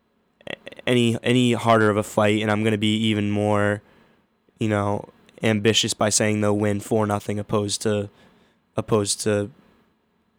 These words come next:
you know, four to one. So I think this series will be over in four games. You'll definitely, you will, I mean, maybe it goes five. You will definitely not, the Sox will not be back,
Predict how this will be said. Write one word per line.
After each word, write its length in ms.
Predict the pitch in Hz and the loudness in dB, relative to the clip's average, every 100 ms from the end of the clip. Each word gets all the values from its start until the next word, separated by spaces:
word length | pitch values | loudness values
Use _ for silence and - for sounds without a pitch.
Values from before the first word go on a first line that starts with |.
| _ _ _ _ _ | _ _ _ _ _
you 160 | 113 104 | -4 -4
know, 120 | - | -6
four 340 | - - 113 104 | -12 -2 0 0
to 60 | |
one. 420 | 101 101 101 104 - _ | 0 -2 -4 -6 -14 _
So 340 | - 110 104 113 | -4 -2 -2 0
I 120 | 110 | -2
think 280 | - 110 101 | -2 -6 -4
this 160 | 110 | -4
series 460 | - 127 117 113 110 | -2 0 2 2 0
will 80 | 110 | 0
be 120 | 117 | 4
over 200 | 113 110 | 4 2
in 80 | 107 | 0
four 240 | - 117 | 2 2
games. 460 | 113 113 110 107 - - - _ _ _ _ _ _ _ _ _ _ _ _ - _ | 4 0 0 -2 -4 -10 -20 _ _ _ _ _ _ _ _ _ _ _ _ -20 _
You'll 160 | 113 107 | -4 -2
definitely, 720 | 113 113 - 113 110 107 107 | 0 0 0 0 2 2 2
you 260 | 110 120 117 | 0 0 2
will, 280 | 110 107 143 _ _ _ _ _ - | 4 2 -2 _ _ _ _ _ -2
I 80 | 113 | 0
mean, 260 | 110 107 107 | 2 2 4
maybe 320 | 120 120 117 | 4 4 4
it 100 | - | 4
goes 280 | 117 110 - | 2 2 2
five. 440 | 110 107 104 101 | 4 4 4 0
You 140 | 113 | -2
will 120 | 110 104 | -2 0
definitely 460 | 117 110 120 110 | 0 0 0 0
not, 400 | 107 107 110 - | 2 2 0 -4
the 80 | - | -2
Sox 400 | - 117 110 - | 2 4 4 0
will 100 | 113 | -2
not 340 | 107 107 107 123 | 0 2 0 0
be 100 | 110 | 0
back, 440 | 110 104 98 | 2 2 0